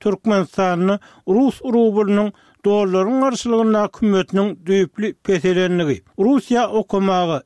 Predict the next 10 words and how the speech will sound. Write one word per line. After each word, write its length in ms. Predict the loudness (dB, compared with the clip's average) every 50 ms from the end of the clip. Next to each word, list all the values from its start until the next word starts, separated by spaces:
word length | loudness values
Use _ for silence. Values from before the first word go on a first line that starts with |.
| _
işlemäge 760 | _ -4 -2 -2 -2 -2 -2 0 0 2 2 2 0 0 -2
gitjek 460 | -4 -4 _ -2 -2 -2 -2 -2 -2
adamlaryň 580 | -2 0 0 0 0 -2 0 0 0 0 0 0
arasynda 580 | 0 0 0 0 0 0 0 0 2 0 -2 -4 _ -20 -20 _ _ _
pikirini 420 | -4 -4 -2 0 -2 -2 0 0 -2 -2
ýitgeýänleriň 760 | -4 _ -4 -4 -2 0 0 0 0 2 0 0 0 0 -2 -4 -8 _ _
köpelýänligi 920 | -2 -2 -2 -2 _ -2 0 0 0 0 0 0 0 0 2 2 0 0 -2 _
habar 380 | -8 -4 -2 0 0 0 0 0
berilýär. 440 | 0 0 0 -2 -2 -4 -4 -6 -8 _ _ _
Şeýle-de 540 | -4 -2 -2 0 0 -2 -4 -4 -6 -6